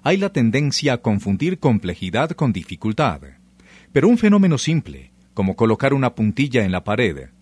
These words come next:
si ésta es de concreto y el material de la puntilla no es lo suficientemente fuerte para entrar, o el martillo no es el adecuado y la coordinación de quien la coloca no es la mejor, puede ser difícil,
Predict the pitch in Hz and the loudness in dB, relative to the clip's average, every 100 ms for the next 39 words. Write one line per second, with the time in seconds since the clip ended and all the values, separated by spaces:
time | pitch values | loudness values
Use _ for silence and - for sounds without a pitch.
0 | _ _ _ _ - 92 95 127 - 98 | _ _ _ _ -10 -4 0 0 -2 -6
1 | 98 - 78 107 127 127 151 135 - 73 | -6 -10 -6 -4 0 0 0 -2 -2 -8
2 | 85 98 101 98 98 117 104 98 - 104 | -2 0 0 -2 -2 -2 -2 -4 -4 -4
3 | 135 120 87 76 101 127 107 107 - 95 | -2 -4 -6 -4 -2 -2 -2 -4 -4 -8
4 | 98 127 123 110 98 92 92 131 123 - | -6 -2 0 0 0 -2 -2 -2 -2 -4
5 | - 82 104 120 131 92 69 65 _ - | -6 -4 -2 -2 -2 -2 -6 -16 _ -20
6 | - - 123 143 143 131 147 185 151 123 | -20 -4 4 6 6 2 0 0 2 2
7 | 143 180 175 160 147 113 98 139 90 73 | 2 0 0 -2 -2 -2 0 2 0 -4
8 | 65 _ - - 127 120 127 123 107 120 | -14 _ -16 -4 0 2 4 4 4 0
9 | 110 - 170 151 - 104 90 85 - 95 | 0 -2 -2 -2 0 0 0 -4 -2 -2
10 | 107 101 92 - - 117 185 147 95 80 | -2 -2 -6 -6 -2 0 2 0 -4 -6
11 | 73 104 95 87 - _ - - 165 165 | -4 -2 0 -2 -12 _ -10 0 2 2
12 | 151 139 123 - 202 - 76 67 | 0 0 -2 -2 -2 -2 -8 -12